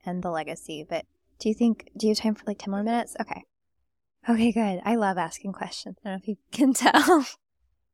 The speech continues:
How did becoming a father change the, or not becoming a father, how did raising a daughter change the way you handle business and startups? Did you become more or less risk averse? And are you more likely to invest in women?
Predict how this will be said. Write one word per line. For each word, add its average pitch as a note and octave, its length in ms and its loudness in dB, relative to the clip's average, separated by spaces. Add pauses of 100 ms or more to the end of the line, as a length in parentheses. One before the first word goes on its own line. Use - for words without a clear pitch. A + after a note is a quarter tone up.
(480)
How C4+ 220 10
did A4+ 180 8
becoming A#3+ 420 6
a G#3+ 80 4
father F#3+ 420 2
change G3+ 400 -2
the, G#3 160 0
or F#3 140 0 (640)
not B3 180 2
becoming G3+ 400 2
a F#3 60 0
father, F3 540 -2 (160)
how A#3+ 160 4
did C#4 160 4
raising G#3 460 2
a F#3+ 80 0
daughter F3 460 -2
change F#3+ 400 -6
the F#3+ 120 0
way F3+ 100 -2
you F3 140 -4
handle F3 340 -6
business D#3+ 420 -8
and E3+ 160 -6
startups? F3 720 -4
Did F#3+ 200 -4
you G3+ 100 0
become F#3+ 600 -4
more F#3 520 0
or F#3 100 -2
less G3 340 -2
risk G#3+ 260 -4
averse? - 600 -4
And F3+ 380 -6
are G3 120 -4
you A3 180 0
more A3 200 0
likely F#3+ 340 -4
to - 140 -6
invest E3+ 380 -4
in F3+ 140 -4
women? F3+ 400 -2